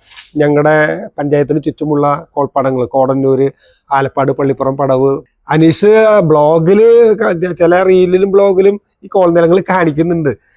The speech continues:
അനീഷിന്റെ അതിലൊരു, ഒരു ഏക്കറേയും കണ്ട അനീഷിന് ഒന്നൊന്നര ഏക്കറേ അനീഷിനുള്ളൂ. ഈ വലിയ കോൾ നിലം മുഴുവൻ അദ്ദേഹത്തിന്റെ ആണെന്ന് ഈ റീലും ബ്ലോഗും കണ്ട ചില ആളുകൾ തെറ്റിദ്ധരിച്ചിട്ടുണ്ട്. അനീഷ് ബിഗ് ബോസ് സെവനിൽ വരുന്നതിന് മുമ്പ്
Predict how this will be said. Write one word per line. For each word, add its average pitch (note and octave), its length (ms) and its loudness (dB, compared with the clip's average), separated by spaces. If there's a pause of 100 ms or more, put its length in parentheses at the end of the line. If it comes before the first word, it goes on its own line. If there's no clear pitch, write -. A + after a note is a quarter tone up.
(340)
അനീഷിന്റെ D3 640 0
അതിലൊരു, A3 400 2
ഒരു G#3+ 160 4
ഏക്കറേയും G3 380 0
കണ്ട F#3+ 160 -2
അനീഷിന് D#3+ 440 -2
ഒന്നൊന്നര D#3 360 -2
ഏക്കറേ D3+ 260 -6
അനീഷിനുള്ളൂ. B2+ 600 -10 (260)
ഈ C#3 100 2
വലിയ F#3+ 300 4
കോൾ G#3 180 4
നിലം G3 220 2
മുഴുവൻ G3 220 4
അദ്ദേഹത്തിന്റെ E3+ 580 0
ആണെന്ന് E3+ 360 -2 (520)
ഈ E3 380 4
റീലും D#3 600 2
ബ്ലോഗും D#3 340 0
കണ്ട D3+ 140 0
ചില D#3+ 180 2
ആളുകൾ D3+ 200 -2
തെറ്റിദ്ധരിച്ചിട്ടുണ്ട്. B2+ 720 -8 (640)
അനീഷ് C#3 400 2
ബിഗ് F3 440 2
ബോസ് D#3+ 280 0
സെവനിൽ E3 260 2
വരുന്നതിന് D3 380 2
മുമ്പ് C3+ 280 -2